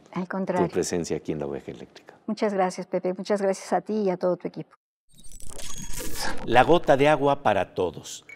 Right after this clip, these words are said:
Speaker 2: Las gotas de agua que nos permiten cuidar un bien común muy valioso, que es clave en el desarrollo de una vida digna, limpia y equitativa. Agradecemos la presencia y el conocimiento generoso de nuestra querida doctora María Luisa Torregrosa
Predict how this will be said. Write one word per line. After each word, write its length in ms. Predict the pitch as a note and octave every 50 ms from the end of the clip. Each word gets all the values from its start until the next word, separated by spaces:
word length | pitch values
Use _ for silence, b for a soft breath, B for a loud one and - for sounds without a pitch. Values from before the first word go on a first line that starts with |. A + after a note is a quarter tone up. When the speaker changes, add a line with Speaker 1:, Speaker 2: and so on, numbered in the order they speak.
| - - - - -
Speaker 2:
Las 280 | - F#2+ G2+ G#2 F#2+ -
gotas 420 | - C#3 D#3+ - - C#3+ B2 G2+
de 120 | G#2 C3 C#3
agua 360 | D3 C#3+ B2 A#2+ A#2+ A#2 A2 b b b b b b
que 120 | - G#2
nos 180 | G2 G#2 G2 -
permiten 460 | - A2 G2+ A#2+ C#3+ C#3 - C#3+ C3+
cuidar 500 | - - G#2+ G#2+ G#2 A#2+ B2+ C#3 C3 - -
un 180 | C3 C#3 C#3 A#2+
bien 200 | A#2 C3 C3 B2
común 340 | - A2+ G#2+ A2+ A#2+ A#2+
muy 200 | A2+ A2+ A#2 B2+
valioso, 580 | A#2+ A2 A2+ F#2 F2 A2 A2 F#2+ - - F#2 - b b b b b b b b b _
que 100 | - C3+
es 100 | C3+ -
clave 500 | - - D3 C#3+ C#3 C3+ C3 A#2 A#2 A2+ - -
en 160 | G#2 F#2+ F#2+ F#2
el 100 | F#2 F2+
desarrollo 520 | F#2+ F2+ - G2+ F#2 A2 A#2 A2+ A2+ G#2
de 80 | G#2 A#2
una 120 | A2+ G#2
vida 240 | G2+ A2+ G#2+ G#2+ G2
digna, 540 | F2+ F#2 A#2+ A#2+ - - A2 G#2 G#2 G2+ - - _ _ _ _ -
limpia 640 | G#2+ G2+ G#2+ A2 G#2+ G2 G#2 - G#2+ G2+ F#2 F#2+ - _ _ _ _ _ - F#2+
y 60 | F2+
equitativa. 680 | E2+ - G#2 F2+ - F2+ E2 - - D2 D2 - - - _ _ b b b b b b b b b b
Agradecemos 640 | F#3+ F#3 E3+ D#3 C3+ A#2 G#2 - C#3+ C3 B2+ A#2 G#2
la 140 | A2+ G2
presencia 720 | - G#2+ G2 - - A#2+ A#2+ A#2 A#2 - A#2 G#2+ G2+ G2 - G#2
y 60 | G2
el 100 | F#2 F2+
conocimiento 540 | - G2+ F#2+ F2 F#2+ F#2+ G#2 A2 G2+ A2+ G2
generoso 580 | - F#2 E2+ F#2 A2+ B2 A2+ - A#2 G#2+ G2+ b b b b b b b b
de 120 | C3 C#3+
nuestra 280 | D#3 C3+ - - A#2+ G2+
querida 360 | - G#2 G2+ A2 A2+ A2 G#2
doctora 500 | G2+ F2+ - - _ A#2+ A2+ G#2+ G#2+ A2
María 260 | G2+ F2+ F2 F2+ F2 E2
Luisa 240 | G#2+ G#2 - G2+
Torregrosa 720 | - - F2+ E2+ F2+ E2+ G2 A#2+ C3 A#2+ - B2 A#2+ G#2+